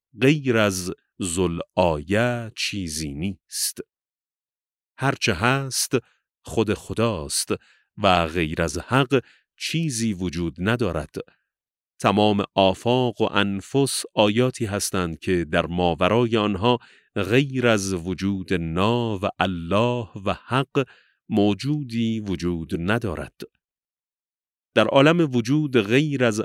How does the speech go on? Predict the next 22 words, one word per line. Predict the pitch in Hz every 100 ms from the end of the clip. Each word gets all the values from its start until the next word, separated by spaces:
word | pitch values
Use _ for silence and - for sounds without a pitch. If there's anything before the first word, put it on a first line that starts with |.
| -
الله | 101 90 98 127 131 104
وجودی | 113 98 87 95 98 95
نیست. | 80 101 92 - - - 101 - _ _ _ _
همه | - 117 127 147 139 - _
آیهٔ | 104 92 85 98 90 -
او | 131 131
هستند، | 90 - - 78 67 67 - _ _ _ _ _ -
یعنی | 104 - 104 110
هیچ. | - 151 127 _ _ - - _ _ _ _ _ _
و | 98 -
اوست | 147 170 160 135 - - 117 _ _ 107
ذوالآیه، | 92 95 85 - 95 80 73 98 95 76 _ _ _
یعنی | 110 95 - 110 107
همه | - 123 143
چیز. | - - 71 73 78 85 _ _ _ _ _
و | 107 90 82
ذوالآیه | 80 90 87 85 98 101 92 117 127 120 -
که | 101 -
حق | 104 - -
است، | 131 147 147 - - 127 _ _ -
در | 95 87 -
این | 104